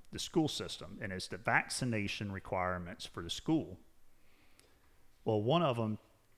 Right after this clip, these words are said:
talks about, um, the M M R, mumps, measles, rubella, uh, and then it goes into a couple different ones. And then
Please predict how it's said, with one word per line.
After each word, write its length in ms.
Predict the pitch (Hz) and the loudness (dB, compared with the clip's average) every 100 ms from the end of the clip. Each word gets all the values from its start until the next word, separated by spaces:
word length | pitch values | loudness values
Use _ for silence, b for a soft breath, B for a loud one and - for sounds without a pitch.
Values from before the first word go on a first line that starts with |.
| - - - _ - | -20 -20 -20 _ 0
talks 360 | 127 127 - 107 | 2 2 0 -2
about, 500 | 101 101 98 104 - - - | 2 2 2 0 -6 -16 -8
um, 540 | 98 92 87 82 82 - - - - | -6 -4 -6 -8 -10 -14 -18 -16 -10
the 120 | 123 | 0
M 160 | 123 123 | 4 4
M 160 | 113 | 4
R, 500 | 101 101 98 98 98 - - - - - | 6 4 4 2 0 -6 -20 -20 -14 -2
mumps, 400 | 107 107 - - | 0 0 -2 -4
measles, 300 | 98 101 98 | -2 -2 -2
rubella, 580 | 95 90 92 90 87 - - b b b - - | 0 0 0 0 -2 -6 -14 b b b -14 -10
uh, 400 | 85 82 82 85 - - - - | -8 -8 -10 -12 -16 -20 -16 -6
and 140 | 107 | -2
then 80 | 104 | -2
it 160 | 98 - | -4 0
goes 300 | 107 101 104 | 0 0 -2
into 360 | 98 92 - | -4 -4 -4
a 180 | 92 87 | -4 -4
couple 300 | - 113 101 | -2 -2 -2
different 480 | 90 90 - 87 101 | -4 -6 -6 -10 -10
ones. 640 | 95 87 85 80 82 - - b b b b b - | -6 -6 -6 -6 -8 -10 -12 b b b b b -10
And 160 | 101 | -8
then 400 | 101 98 95 95 | -6 -6 -6 -6